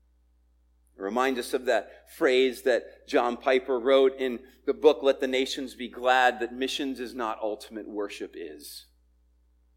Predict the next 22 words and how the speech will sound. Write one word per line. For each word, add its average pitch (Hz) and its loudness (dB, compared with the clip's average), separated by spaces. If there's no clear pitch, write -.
We 131 -4
go 135 4
out 143 6
in 135 -2
the 127 -4
cause 139 2
of 117 -6
missions, 123 -4
and 117 -10
we 127 -4
go 135 0
out 135 4
in 127 -6
the 127 -6
advancement 135 -6
of 120 -6
the 120 -6
gospel 127 -2
as 113 -6
participants - -10
in 131 -8
this 104 -8